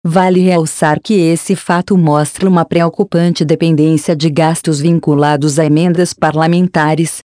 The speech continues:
que, por sua configuração atual, não se articulam com ações planejadas nas instâncias de direção do sus, Sistema Único de Saúde, escreveu Dino na decisão.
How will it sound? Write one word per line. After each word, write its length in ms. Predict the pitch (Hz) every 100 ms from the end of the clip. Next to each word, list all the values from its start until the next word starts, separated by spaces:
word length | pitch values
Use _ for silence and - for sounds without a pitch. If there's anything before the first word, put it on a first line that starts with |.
| -
que, 120 | 180 - _
por 140 | 156
sua 220 | 143 - 175
configuração 880 | 170 165 180 185 208 - - 160
atual, 520 | 156 - 147 147 165 175 _ -
não 220 | 175 170
se 140 | 170 208
articulam 680 | - 190 - 196 175 147
com 100 | 143
ações 460 | 143 - 165 165 -
planejadas 880 | 170 165 156 139 151 156 160 165 156
nas 240 | 175 160
instâncias 640 | 165 - 185 180 - 170
de 140 | 143 143
direção 520 | 165 160 147 175 160
do 120 | 156
sus, 480 | 185 - 160 131 - - _ -
Sistema 560 | 202 - - 165 165
Único 320 | 151 180 190
de 140 | 156 165
Saúde, 680 | - 170 160 165 151 175 180 _ 180
escreveu 640 | 170 - - 160 143 180
Dino 300 | 165 170 151
na 140 | 156 147
decisão. 600 | 170 - 180 143 123